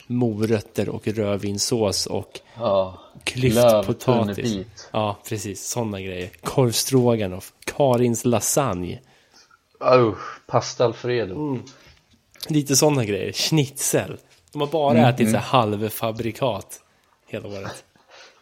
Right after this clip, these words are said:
Speaker 2: Ja, men jag tänkte så här, för att, att Foodora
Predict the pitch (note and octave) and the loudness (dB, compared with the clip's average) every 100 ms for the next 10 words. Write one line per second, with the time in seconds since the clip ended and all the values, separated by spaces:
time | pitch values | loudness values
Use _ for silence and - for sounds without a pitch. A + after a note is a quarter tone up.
0 | _ - - C3 B2+ C#3+ B2+ E3 B2+ G#2 | _ -4 4 6 8 6 4 6 8 8
1 | G2 F#2+ - _ _ _ _ _ _ - | 6 2 -8 _ _ _ _ _ _ -2
2 | - B2 B2+ - _ _ _ _ _ _ | 6 6 6 -16 _ _ _ _ _ _
3 | - B2 B2+ - - B2+ A2+ C#3+ A#2+ A#2 | -2 -2 -4 -6 0 0 2 0 2 2
4 | D3 G2 G#2+ | 2 0 -4